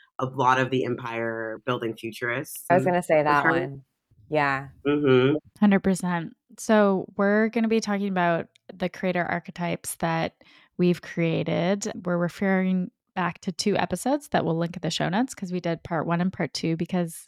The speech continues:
Speaker 3: we go into detail. <laughs> So those are linked in the show notes. If you haven't checked them out, it's a great listen, but we're gonna be talking a lot about those today, just as an F Y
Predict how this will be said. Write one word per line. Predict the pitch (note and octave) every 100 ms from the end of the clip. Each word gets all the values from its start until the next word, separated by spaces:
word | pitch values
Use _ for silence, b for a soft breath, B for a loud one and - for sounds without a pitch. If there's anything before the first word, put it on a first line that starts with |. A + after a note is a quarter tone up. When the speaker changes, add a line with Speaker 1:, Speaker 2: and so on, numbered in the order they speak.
| -
Speaker 3:
we | F3+
go | G3
into | G3+ -
detail. | E3+ F3 - E3
<laughs> | E3 -
So | G3+
those | F#3+ F#3+
are | G#3+
linked | G#3+ G#3 G#3
in | G3
the |
show | F#3+ E3+
notes. | E3+ F3
If | F3 -
you | F3
haven't | F3 F3
checked | F#3 -
them | F3
out, | D#3+ D#3+ - _ -
it's | -
a | -
great | - D#3+ -
listen, | - - - E3 E3
but | - -
we're | E3+
gonna | E3+
be | F3+
talking | F3 D#3+ E3+
a | E3
lot | E3
about | F3 - -
those | - -
today, | - - - -
just | - - -
as | - F3+
an |
F | - - -
Y | -